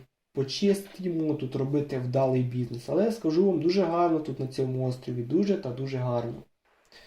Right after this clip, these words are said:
Навіть не гарно, навіть красиво, вибачаюся. Гарно,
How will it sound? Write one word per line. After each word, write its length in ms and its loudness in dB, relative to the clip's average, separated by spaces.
Навіть 480 2
не 200 4
гарно, 560 4
навіть 380 4
красиво, 920 2
вибачаюся. 1200 4
Гарно, 480 0